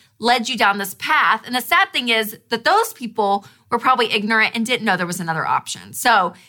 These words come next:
taking the personal responsibility can be really hard in this area, because you may be thinking, "Yeah, I have all these student loans because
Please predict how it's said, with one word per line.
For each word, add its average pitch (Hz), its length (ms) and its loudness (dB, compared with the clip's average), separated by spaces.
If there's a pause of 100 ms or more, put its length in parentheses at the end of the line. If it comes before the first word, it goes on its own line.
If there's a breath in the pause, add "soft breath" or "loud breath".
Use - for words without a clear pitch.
(160 loud breath)
taking 294 380 -2
the 311 60 0
personal 240 340 0
responsibility 214 640 0
can 196 260 -4
be 220 100 -2
really 185 240 -2
hard 175 300 0
in 175 60 -8
this 175 160 -8
area, 175 500 0
because 170 420 -4 (140)
you 180 140 -4
may 180 100 -2
be 170 120 -2
thinking, 160 400 -8
"Yeah, 202 300 2
I - 40 -2
have 190 120 0
all 190 100 2
these 202 100 -4
student 196 240 -8
loans 233 240 -2
because 185 340 -6